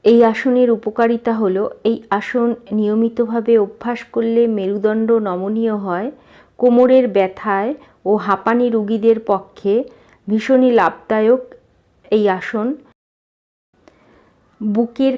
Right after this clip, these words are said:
খাঁচা সুগঠিত হয়, অতিরিক্ত চর্বি কমাতে সাহায্য করে। পায়ের ও হাঁটুর এটি একটি ভীষণই ভালো ব্যায়াম।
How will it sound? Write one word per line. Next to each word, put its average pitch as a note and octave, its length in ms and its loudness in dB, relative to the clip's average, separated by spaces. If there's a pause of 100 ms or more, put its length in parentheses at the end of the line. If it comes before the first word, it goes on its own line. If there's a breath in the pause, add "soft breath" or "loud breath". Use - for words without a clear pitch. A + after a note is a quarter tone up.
খাঁচা B3 680 0
সুগঠিত A#3+ 640 0
হয়, G#3+ 420 0 (260)
অতিরিক্ত B3 680 0
চর্বি A3+ 540 0
কমাতে G3+ 560 -2
সাহায্য G#3 600 -2
করে। G3 400 -2 (560 soft breath)
পায়ের A3+ 440 4 (160)
ও A3 140 6
হাঁটুর G#3 680 -2 (180)
এটি A3+ 260 0
একটি A3+ 400 -2
ভীষণই B3+ 520 0
ভালো G3 400 0
ব্যায়াম। G3 440 -2